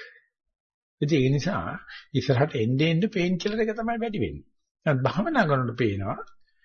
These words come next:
මේ වර්තමාන මොහොතේ හිත ඇවිල්ලා යම් වෙලාවක, ඒ විශ්වාසය ඇති වුණාට පස්සේ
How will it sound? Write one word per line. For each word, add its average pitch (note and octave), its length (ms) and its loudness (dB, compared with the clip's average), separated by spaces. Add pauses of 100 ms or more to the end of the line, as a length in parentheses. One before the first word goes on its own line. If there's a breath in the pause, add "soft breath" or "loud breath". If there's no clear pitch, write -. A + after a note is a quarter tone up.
(220)
මේ D3 80 -6
වර්තමාන D#3+ 580 4
මොහොතේ D3 400 0
හිත C3 180 -2
ඇවිල්ලා C#3 400 2
යම් B2 120 0
වෙලාවක, C3+ 500 -2 (960 loud breath)
ඒ B2 140 -2
විශ්වාසය D3 520 4
ඇති C3 180 2
වුණාට A2 300 0
පස්සේ - 600 -4